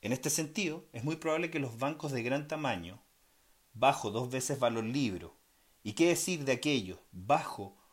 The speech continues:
una vez valor libro, podrían resultar en el largo plazo atractivas oportunidades de inversión, en un entor-, en un entorno de fuertes medidas de estímulo, tanto fiscales como monetarias, que han llevado las tasas a los suelos.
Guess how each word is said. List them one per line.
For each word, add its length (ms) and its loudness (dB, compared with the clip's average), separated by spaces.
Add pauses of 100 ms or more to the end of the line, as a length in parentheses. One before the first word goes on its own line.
(120)
una 260 2
vez 240 2
valor 280 -2
libro, 440 -2 (300)
podrían 420 2
resultar 460 0
en 140 2
el 100 0
largo 340 2
plazo 300 0
atractivas 480 -4
oportunidades 640 -4
de 60 -6
inversión, 460 -8 (440)
en 100 -6
un 160 0
entor-, 440 -4
en 120 -4
un 160 2
entorno 460 -2
de 100 -10
fuertes 480 -2
medidas 320 -4
de 60 -8
estímulo, 460 -8
tanto 280 -12
fiscales 560 -4 (480)
como 240 -4
monetarias, 560 -2 (420)
que 100 2
han 100 4
llevado 280 6
las 180 -4
tasas 340 0
a 40 2
los 120 -6
suelos. 480 -14